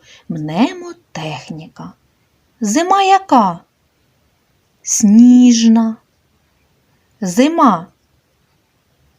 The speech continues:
біла. Зима яка? Срібна. Зима яка буває ще?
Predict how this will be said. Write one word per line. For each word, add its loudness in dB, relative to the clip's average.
біла. 2
Зима 0
яка? 0
Срібна. -2
Зима 0
яка 2
буває -4
ще? -8